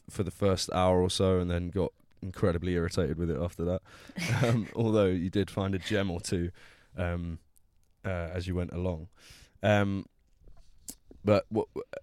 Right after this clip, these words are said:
Speaker 1: I've lost track of what I was gonna say. So yeah, that was the only reason I was, I, I sort of wanted to go up there. Um, and that I knew that I had a few friends up there, um, and, uh,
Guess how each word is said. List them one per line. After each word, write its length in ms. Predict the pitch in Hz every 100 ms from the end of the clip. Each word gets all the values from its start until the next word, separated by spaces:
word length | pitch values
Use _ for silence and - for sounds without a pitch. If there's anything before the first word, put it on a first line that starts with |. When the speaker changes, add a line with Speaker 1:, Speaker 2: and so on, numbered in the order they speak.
| - - _ - _ _ 101
Speaker 1:
I've 80 |
lost 240 | 92 85 -
track 240 | 85 90
of 100 | 90
what 100 | 95
I 40 | 87
was 120 | 87
gonna 160 | 98
say. 260 | 92 101 92
So 140 | -
yeah, 200 | 135 143
that 140 | 113 139
was 100 | 135
the 100 | 127
only 140 | 113
reason 280 | 107 104 101
I 80 | 95
was, 280 | 90 87 -
I, 200 | - 98 92
I 120 | 92
sort 280 | 92 107 90
of 60 | 104
wanted 360 | 104 101 95
to 80 | -
go 180 | 95 92
up 120 | 98
there. 260 | 92 85 82 - - - -
Um, 460 | 92 90 90 90 90 -
and 320 | 110 117 110
that 220 | - 107 -
I 80 |
knew 300 | 110 117 107
that 180 | 98 98 - -
I 120 | 90
had 120 | 101
a 40 | 92
few 180 | -
friends 380 | 90 98 95 92
up 100 | 95 -
there, 400 | 90 90 87 92 -
um, 440 | 90 87 87 85 - -
and, 540 | 85 82 82 85 - - -
uh, 420 | 82 80 80